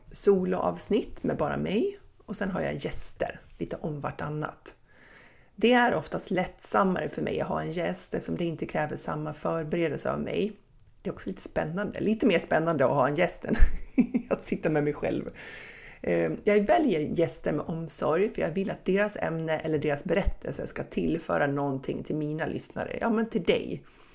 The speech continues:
Det är ju så roligt att få prata med människor som jag kanske bara har sett på Instagram och alltså få ta del av deras kunskaper och erfarenheter är helt fantastiskt. Ibland har jag med mina egna medlemmar från Soloprenörerna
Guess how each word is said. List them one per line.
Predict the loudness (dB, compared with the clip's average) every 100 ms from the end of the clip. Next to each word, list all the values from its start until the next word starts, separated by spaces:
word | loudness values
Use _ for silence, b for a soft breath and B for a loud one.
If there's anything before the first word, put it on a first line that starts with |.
| B B B B 0
Det | 4 6
är |
ju | 6 4 0
så | -2 0 0 -2
roligt | 2 4 6 6 4 2
att | -2
få | -2
prata | 0 0 -2
med | -4
människor | -2 -2 -4 -2 -2 -2
som | -4 -4
jag | -4
kanske | -4 -4
bara | -2 -2
har | -2
sett | -4 -6 -2
på |
Instagram | -2 -2 -2 -4 -2 -2 -2 0
och | -2 B B B B B B _
alltså | -2 -2
få | 0
ta | 0
del | 2 4 4 4
av |
deras | 2 2 0
kunskaper | -2 -4 -2 -4 -2
och | -2
erfarenheter | -2 -2 -4 -4 -6 -6 -4
är | -4
helt | -4 -6 -6
fantastiskt. | -8 -6 -8 -10 -14 -14 -14 -20 -20 -20 -20 -4
Ibland | 2 4 4
har |
jag | 4
med | 2
mina | 2 0 0
egna | 0 2
medlemmar | 0 0 0 2 4 2 0 -8
från | -6
Soloprenörerna | -2 -2 -2 -2 -2 -2 0 -2